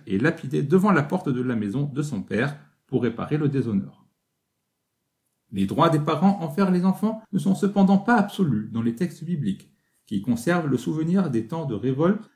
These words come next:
durant lesquels un père aurait eu droit de la vie ou de mort sur ses enfants et pouvait faire de sa fille une prostituée. Les fils doivent hériter du patrimoine familial à la mort du père de famille.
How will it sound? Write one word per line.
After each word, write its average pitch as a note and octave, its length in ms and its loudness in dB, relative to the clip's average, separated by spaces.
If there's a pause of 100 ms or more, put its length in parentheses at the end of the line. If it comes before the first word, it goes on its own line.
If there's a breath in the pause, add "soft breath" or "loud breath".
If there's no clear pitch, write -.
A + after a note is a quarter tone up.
(160 loud breath)
durant F3 460 2
lesquels D#3+ 520 0
un A#2 100 0
père E3 380 0
aurait B2 220 0
eu A2+ 100 0
droit D#3 460 -4
de G2+ 80 -4
la G2 140 0
vie C3 260 -2 (320 loud breath)
ou D3+ 100 0
de C#3+ 120 4
mort B2+ 340 2
sur - 200 -10
ses C#3+ 180 -2
enfants E3+ 500 -4 (220 soft breath)
et C3 80 0
pouvait D#3 260 0
faire F3+ 260 2
de - 180 -16
sa C#3 180 -4
fille G3 320 2
une F#3 160 4
prostituée. D#3 720 -4 (920)
Les F#3 120 6
fils G#3+ 260 2
doivent F#3+ 240 2
hériter F3+ 360 2
du D#3 140 -2
patrimoine F3+ 500 0
familial F3+ 640 2
à C3 40 -6
la B2+ 120 0
mort E3+ 200 2
du C#3 140 -2
père F3+ 160 -2
de F3 60 -6
famille. C3+ 420 -2